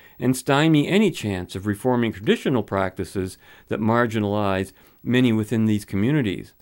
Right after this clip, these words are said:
All sane Canadians advocate social justice, but social justice cannot be achieved through an outlook predicated on moral relativism. The quest for social justice needs to be very delicately calibrated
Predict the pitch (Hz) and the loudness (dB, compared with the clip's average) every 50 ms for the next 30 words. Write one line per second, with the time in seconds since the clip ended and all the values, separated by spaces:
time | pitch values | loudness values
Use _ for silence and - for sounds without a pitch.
0 | _ - - - _ _ _ _ _ _ _ _ _ - - - - - 196 226 | _ -20 -20 -20 _ _ _ _ _ _ _ _ _ -20 -20 -6 0 2 4 4
1 | 240 233 - 202 190 190 190 175 - 165 143 135 127 131 131 123 113 101 95 92 | 4 4 6 6 6 6 4 4 4 4 6 6 6 6 6 4 2 2 0 -2
2 | - - - 113 113 104 107 104 - - 101 98 - - - 101 95 98 - - | -4 -2 0 0 2 2 0 -2 0 0 0 0 -2 -2 -2 -2 -2 0 -2 -6
3 | 95 87 80 98 90 92 - - - - - - - - 82 - - 143 147 127 | -6 -4 -2 -2 -4 -4 -4 -8 -10 -12 -12 -12 -12 -12 -12 -2 2 2 2 4
4 | - 135 113 98 120 127 131 - - 117 101 - - 160 165 170 165 151 139 - | 2 0 0 2 2 2 2 2 0 -4 -4 -2 0 2 2 4 4 2 2 2
5 | - 120 117 107 - - - 117 110 107 104 - - 104 98 98 101 - - 113 | 0 0 -2 -2 -4 -6 -4 -2 0 0 -2 -2 -2 -2 0 0 0 2 4 2
6 | 113 - - 104 95 92 - - - - - - - - - _ - _ - 120 | 2 4 2 2 0 0 0 -4 -14 -20 -20 -20 -20 -20 -20 _ -8 _ 2 2
7 | 117 110 107 - 107 107 104 101 98 92 90 90 92 101 101 98 95 90 87 87 | 2 2 -2 0 0 2 2 2 2 2 2 2 2 2 2 2 2 2 0 0
8 | 95 95 92 92 80 - 92 80 82 80 78 - - - - - - - _ _ | 0 0 0 -2 -4 -6 -6 -4 -4 -4 -6 -6 -10 -12 -14 -16 -20 -20 _ _
9 | _ _ _ _ _ _ _ _ _ _ - _ _ _ _ - 101 - - 123 | _ _ _ _ _ _ _ _ _ _ -20 _ _ _ _ -12 -8 -2 0 0
10 | 117 - - - 120 107 - 135 123 120 110 - 135 127 120 120 135 151 165 156 | 0 0 -6 -6 -6 -4 0 2 2 2 2 0 0 0 2 4 4 4 4 2
11 | - - 113 90 - - - - - - - _ 117 113 117 113 - 117 101 104 | 0 0 0 0 0 -6 -14 -18 -20 -20 -8 _ 0 0 0 0 -4 -4 -2 -2
12 | 98 101 101 95 92 87 95 90 95 95 92 - - - - 90 - 95 98 101 | 0 0 -2 -2 -2 -4 -4 -4 -4 -6 -6 -8 -10 -10 -10 -10 -8 -6 -4 -2
13 | 110 107 95 101 95 92 90 95 80 | -2 0 0 0 0 0 -2 -4 -6